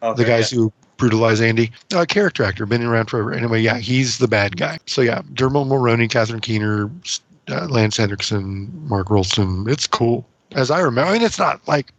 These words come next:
Speaker 2: fucking classic or anything, but it was fun. As I
Speaker 1: I'm
Speaker 2: remember,
Speaker 1: sure it was in heavy rotation on H B O or whatever, much like Beastmaster <laughs>
Speaker 2: Cinemax,
Speaker 1: was.
Speaker 2: one of those. Yeah,
Speaker 1: Sure.
Speaker 2: it actually was. That's where I saw it. And I'm looking here, and I see that, of course, our boy, Reggie Bannister, is in it.
Speaker 1: Oh, of course.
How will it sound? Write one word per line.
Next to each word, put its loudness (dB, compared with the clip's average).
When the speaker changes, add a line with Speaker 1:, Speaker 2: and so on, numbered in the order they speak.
Speaker 2:
fucking -4
classic -2
or -6
anything, -10
but 0
it 2
was -2
fun. -4
As -2
I 2
Speaker 1:
I'm 2
Speaker 2:
remember, -2
Speaker 1:
sure 0
it -6
was -4
in -4
heavy 2
rotation -2
on -4
H -4
B -4
O -2
or -2
whatever, 0
much 0
like 0
Beastmaster 0
<laughs> -2
Speaker 2:
Cinemax, 0
Speaker 1:
was. -2
Speaker 2:
one -4
of 0
those. -2
Yeah, 2
Speaker 1:
Sure. 2
Speaker 2:
it 2
actually -4
was. 0
That's -2
where 4
I 2
saw -2
it. -12
And 2
I'm 0
looking 0
here, 2
and 0
I 2
see -2
that, 2
of -4
course, -4
our 2
boy, 0
Reggie 0
Bannister, 0
is 0
in 4
it. -2
Speaker 1:
Oh, 0
of -6
course. -2